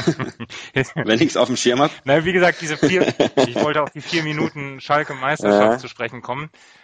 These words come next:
Speaker 1: Rollo Fuhrmann, der damals, äh, Rudi Assauer gesagt hat, „Junge, du“
Speaker 2: „Alles Gute zum Geburtstag,
Speaker 1: <laughs>
Speaker 2: Rollo.“
Speaker 1: Ihr seid, genau, ihr seid Meister. Ähm, wie hast du das damals wahrgenommen?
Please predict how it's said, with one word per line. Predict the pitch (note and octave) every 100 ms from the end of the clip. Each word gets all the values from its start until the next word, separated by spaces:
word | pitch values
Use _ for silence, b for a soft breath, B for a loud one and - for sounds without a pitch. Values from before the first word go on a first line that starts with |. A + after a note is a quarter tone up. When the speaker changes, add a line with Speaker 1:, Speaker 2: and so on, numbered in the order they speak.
| b
Speaker 1:
Rollo | G2+ C#3 D3
Fuhrmann, | - D#3+ D#3 C#3
der | C3
damals, | B2+ C3 C3+ C3 -
äh, | B2+
Rudi | B2+ C#3 C#3+
Assauer | A#2 B2+ C3+ B2+
gesagt | B2 B2+ -
hat, | C3 B2
„Junge, | C3 C#3+ C3+
du“ | B2 - -
Speaker 2:
„Alles | G2+ A2+ -
Gute | B2 C3
zum | B2+ A#2+
Geburtstag, | G#2 A#2 - C#3
Speaker 1:
<laughs> | - - E2 _ _ -
Speaker 2:
Rollo.“ | A#2 C3+ B2+
Speaker 1:
Ihr | B2+
seid, | A#2+ C3 - B B
genau, | E3+ D3+ D3
ihr | D3+ C3+
seid | B2 D3+
Meister. | B2+ C3 - F3+ - B B B -
Ähm, | C#3+ D3+ D3 D3 _ _ _ _ _ _ _ - A2+ A2+
wie | A#2+ D3
hast | D3+
du | E3
das | C#3+ -
damals | D#3 D3 C#3
wahrgenommen? | B2+ C#3 C#3+ C#3 F#3+